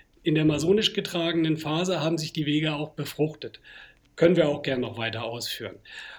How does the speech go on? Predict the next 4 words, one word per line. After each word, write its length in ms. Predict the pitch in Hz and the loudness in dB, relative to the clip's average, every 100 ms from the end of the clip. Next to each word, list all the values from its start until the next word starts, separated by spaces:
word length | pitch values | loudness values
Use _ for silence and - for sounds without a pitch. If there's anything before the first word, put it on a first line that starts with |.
| - _ | -20 _
Und, 440 | 170 160 160 156 160 | 2 4 6 4 0
ähm, 460 | 160 143 139 143 139 _ _ _ _ _ _ _ _ _ _ - _ _ _ _ | 0 2 0 -2 -4 _ _ _ _ _ _ _ _ _ _ -20 _ _ _ _
die 380 | 160 147 139 139 | -8 -2 -2 -2
Freimaurerei 1120 | - 160 160 160 139 135 123 147 208 135 107 | -4 0 2 2 2 0 -2 -2 -2 -2 -6